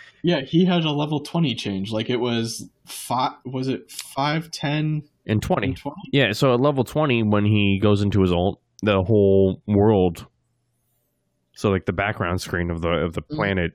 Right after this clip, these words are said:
Speaker 2: changes from that, like, terrifying looking fire.
Speaker 1: It does it when he's backing too, as well, right?
Speaker 2: Uh, I,
Speaker 1: I
Speaker 2: I, that
Speaker 1: thought
Speaker 2: would be
Speaker 1: maybe not.
Speaker 2: terrible. That's a terrible idea.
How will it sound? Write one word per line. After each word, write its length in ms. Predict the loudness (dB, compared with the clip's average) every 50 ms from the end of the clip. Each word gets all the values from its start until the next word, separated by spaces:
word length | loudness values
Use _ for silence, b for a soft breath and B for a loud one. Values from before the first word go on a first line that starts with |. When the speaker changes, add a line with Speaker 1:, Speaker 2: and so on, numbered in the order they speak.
| _ _ _
Speaker 2:
changes 420 | -2 -2 0 0 0 -2 -2 -4 -4
from 220 | -4 -4 -4 -2
that, 160 | -2 -2 -2
like, 320 | -2 -4 -6 -6 -10 -14 -20 -20 _ _ _ -20 -20 -20 _ _ _ _ _ _ _ -12 -4 -4
terrifying 760 | -2 0 2 2 2 2 0 0 0 0 0 0 -2 -2 -2
looking 360 | -2 -2 0 -2 -2 -4 -6 -8 _ _ _ _ _ _ _ _ _ _ _ _
fire. 340 | _ -10 -6 -4 -2 -2 -2
Speaker 1:
It 80 | -2 -2
does 160 | -2 0 0
it 40 | 2
when 100 | 2 2
he's 140 | 2 0 -4
backing 580 | -8 -8 -4 -4 -4 -4 -4 -6 -8 -8 -8 -8
too, 260 | -6 -4 -4 -4 -4
as 140 | -4 -4 -4
well, 160 | -4 -4 -4
right? 240 | -4 -4 -4 -6 -8 _ _ _ _ _ _ _ _ _ _ _ _ _ _ _ _ _ _ _ _ _ _ -16
Speaker 2:
Uh, 40 | -14
I, 680 | -12 -10 -10 -10 -10 -10 -10 -10 -10 -12 -10 -6 -6 -6
Speaker 1:
I 40 | -6 -6 -8 -10 -8 -6 -4 -4
Speaker 2:
I, 60 | -4
that 100 | -4 -6
Speaker 1:
thought 240 | -6 -4 -2 0 0
Speaker 2:
would 120 | 0 0
be 80 | 0 -2
Speaker 1:
maybe 200 | -2 -2 -2 -2
not. 80 | 0
Speaker 2:
terrible. 240 | -2 -2 0 0 0
That's 140 | 0 0 0
a 60 | -2
terrible 360 | -2 0 0 0 0 2 0 0
idea. 400 | 0 0 0 2 2 2 2